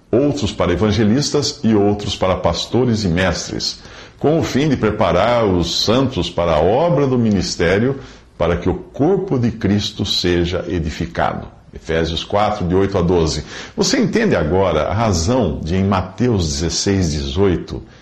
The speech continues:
Jesus ter usado o verbo no futuro, quando disse a Pedro: "Edificarei a minha igreja"? Foi para edificá-la que ele deu os dons, o que só aconteceu após ele ter morrido, ressuscitado e subido aos céus.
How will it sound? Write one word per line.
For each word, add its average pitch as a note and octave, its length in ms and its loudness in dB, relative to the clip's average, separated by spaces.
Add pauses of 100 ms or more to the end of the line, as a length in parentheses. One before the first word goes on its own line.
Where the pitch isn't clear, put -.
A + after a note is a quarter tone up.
(220)
Jesus G2+ 460 0
ter A2 120 2
usado F2+ 480 2
o - 20 2
verbo F2+ 300 2
no G#2 120 2
futuro, C3 720 0 (320)
quando G#2+ 240 4
disse G2+ 280 0
a F2+ 60 2
Pedro: E2+ 520 0 (300)
"Edificarei A#2+ 1120 0
a D#2 60 -2
minha D#2 180 -4
igreja"? C3 460 -2 (640)
Foi E3+ 240 -2
para F#3+ 200 2
edificá-la F3 800 2
que A2+ 140 0
ele A2 120 4
deu G2 200 4
os E2 140 2
dons, E2 520 -2 (160)
o - 80 0
que - 160 0
só - 180 0
aconteceu C#3+ 720 0 (320)
após E2 540 2
ele A2+ 160 0
ter D#2+ 180 0
morrido, G#2+ 520 2
ressuscitado A2 800 -2
e - 40 -2
subido - 320 -4
aos - 160 -4
céus. - 460 -8